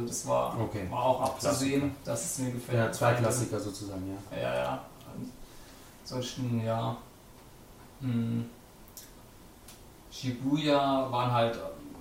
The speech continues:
Speaker 1: war halt jetzt für den Zweck, wo wir hergekommen sind, auch irgendwie, ähm, nicht so super. Also klar, wegen der ganzen Kreuzung und so weiter, aber das war jetzt dann mehr so die, die le-, eine leichte Enttäuschung. Es war nicht so, so, so richtig so, uah.
Speaker 3: Das
Speaker 1: Aber
Speaker 3: war so das, was der Tourist dann abhakt und sagt, okay, gesehen.
Speaker 1: Ja, genau.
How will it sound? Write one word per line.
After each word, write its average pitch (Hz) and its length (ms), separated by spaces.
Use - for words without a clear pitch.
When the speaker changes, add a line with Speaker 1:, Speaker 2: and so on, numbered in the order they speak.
Speaker 1:
war - 160
halt 123 180
jetzt - 200
für 120 80
den 117 200
Zweck, 127 260
wo 117 120
wir 120 100
hergekommen 117 480
sind, 113 200
auch - 140
irgendwie, 117 560
ähm, - 360
nicht 127 260
so 127 440
super. 135 520
Also 120 140
klar, 135 420
wegen 117 120
der 113 100
ganzen 117 260
Kreuzung 131 400
und 127 60
so 120 120
weiter, 120 280
aber 117 160
das - 220
war 120 100
jetzt - 160
dann 123 160
mehr 120 160
so 120 120
die, 117 420
die 120 60
le-, 127 220
eine 143 160
leichte 135 340
Enttäuschung. 131 460
Es 117 80
war 139 120
nicht 135 120
so, 127 180
so, 120 300
so 120 180
richtig 117 300
so, - 80
uah. - 500
Speaker 3:
Das - 120
Speaker 1:
Aber 120 120
Speaker 3:
war 110 80
so 107 120
das, 104 240
was 127 160
der 110 120
Tourist 110 360
dann 110 120
abhakt 113 440
und 110 80
sagt, 101 240
okay, 104 220
gesehen. - 160
Speaker 1:
Ja, 120 260
genau. 113 400